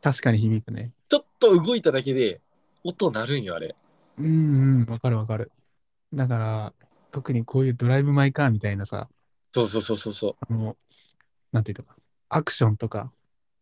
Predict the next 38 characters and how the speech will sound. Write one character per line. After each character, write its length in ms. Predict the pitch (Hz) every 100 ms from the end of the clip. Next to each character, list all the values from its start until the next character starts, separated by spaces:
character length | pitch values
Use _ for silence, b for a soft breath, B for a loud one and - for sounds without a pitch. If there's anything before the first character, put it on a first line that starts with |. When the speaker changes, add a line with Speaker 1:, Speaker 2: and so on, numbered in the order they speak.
| _ 151
Speaker 1:
映 240 | 151 147
像 220 | 147 156 -
で 380 | 151 147 147 - _ _ _ _ _ -
見 80 | 127
せ 140 | 143
続 260 | 143 143 139
け 140 | 151
る 140 | 139 143
映 260 | 135 135
画 720 | 135 135 135 131 131 131 131 127 _ B B B B _ _ _
じ 120 | - 120
ゃ 40 |
な 140 | 131
い 80 | 160
パ 120 | 123
タ 180 | 117 120
ー 20 |
ン 100 | 113
や 100 | 104
と、 220 | 98 110 92 - _ _ _
す 220 | - -
っ 20 | 123 -
げ 120 | 180
え 40 |
気 120 | - 123
に 60 |
な 100 | 110
る 80 | 110
か 80 | 107
も 60 |
し 100 | 110
れ 80 | -
ん。 40 | - -
Speaker 2:
ね、 160 | 113 87 87
じ 200 | 123 151
ー 120 | 143
っ 40 | -
と。 240 | 139 127